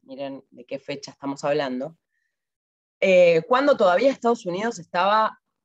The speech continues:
en un momento muy, eh, reciente de su historia constitucional, creación institucional, ¿sí? La Corte era, digamos, tenía poquitos años de creación,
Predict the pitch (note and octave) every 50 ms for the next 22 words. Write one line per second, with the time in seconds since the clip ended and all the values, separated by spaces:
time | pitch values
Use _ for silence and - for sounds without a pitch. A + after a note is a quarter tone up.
0 | _ _ _ _ _ _ _ _ _ _ - D3+ D#3 D#3 E3 E3 D#3+ E3 F3+ F3+
1 | F3+ E3 D#3 D#3 E3+ E3+ E3+ E3 D#3 D3 C#3+ C3+ C3 B2+ A#2 G#2 F#2 - - A2
2 | C3+ C3 B2+ B2 B2 A#2+ A#2+ A#2 A#2 A#2 A2+ A2 A2 - - - _ _ _ _
3 | _ C3 C3+ C3+ - _ _ _ - - - D3+ D3 _ _ - F#3+ F#3+ G3 G3+
4 | G3+ F#3+ F#3 F3+ E3 D#3 - C#3+ C3+ - _ - D#3+ D#3 D#3 D3+ D3+ D3 D3 C#3
5 | C#3+ C3+ _ - C3 B2+ _ _ _ B2+ C3 B2 _ - C3+ C#3+ E3+ F#3+ G3 F#3+
6 | F#3 F3 F3 E3 - D#3+ D3 D3+ C#3 C#3 - - - - F3 F3 D#3+ D#3+ D#3 C#3+
7 | _ _ - - _ _ _ - C3 B2+ D3 D3+ D3+ D3+ D3 D3 C#3+ C#3 - -
8 | - C#3+ D3 C#3 B2+ - - C3 C3 - C3 C3 B2 A#2+ A2+ - _ - A#2+ B2
9 | A#2+ _ - A#2+ B2+ B2 A#2+ B2 _ _ B2+ - C3+ - - C3+ C3 C3 B2+ -
10 | A#2+ - C3+ B2+ A#2+ B2 - - - F#3 F3+ F3 E3+ F3+ E3